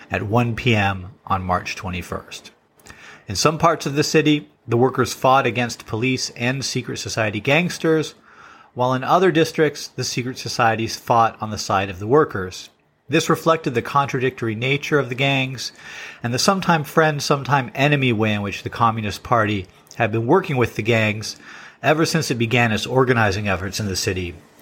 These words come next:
as we saw back in episode nineteen. Most warlord troops, knowing that their forces faced certain defeat with the advance of the nor-, of the National Revolutionary Army,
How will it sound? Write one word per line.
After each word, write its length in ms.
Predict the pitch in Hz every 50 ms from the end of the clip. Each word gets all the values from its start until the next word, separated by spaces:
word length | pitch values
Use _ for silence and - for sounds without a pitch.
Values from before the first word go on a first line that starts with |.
| - -
as 100 | 92 104
we 80 | 107
saw 240 | 98 - 117 110 95
back 300 | 92 101 95 92 - -
in 80 | 92 87
episode 360 | 87 - 85 - 92 87 80
nineteen. 640 | 82 80 76 71 71 - - 110 90 73 67 - - _ _ _ _ _ _ _ _ _ _ _ _ _ _ _ _ _ - - _ - 107
Most 500 | 113 120 135 156 185 208 190 - - -
warlord 580 | 131 135 135 160 160 151 139 127 117 110 104
troops, 580 | - - 107 95 90 90 - - - - - _ _ _ _ _ _ _ - - - - - - - - -
knowing 400 | 135 156 214 233 240 233 208 180
that 100 | 170 147
their 120 | 143 135
forces 500 | - - 143 135 143 139 - 131 117 -
faced 400 | - - 117 113 107 - - -
certain 380 | - - - 170 165 156 151 127
defeat 340 | 123 - - - 135 123
with 160 | 107 104 98 -
the 140 | 107 101
advance 420 | 98 92 92 107 107 107 110 107 -
of 80 | 98
the 120 | 92 98 95
nor-, 260 | 101 107 113 120 -
of 220 | - 107 104 92
the 220 | 95 98 90 87 - - - - - - _ _
National 540 | - 113 110 113 113 110 - - - 104 101
Revolutionary 600 | 107 107 101 98 98 98 90 - - 92 90 92 107
Army, 500 | 123 139 135 123 107 95 87 85 -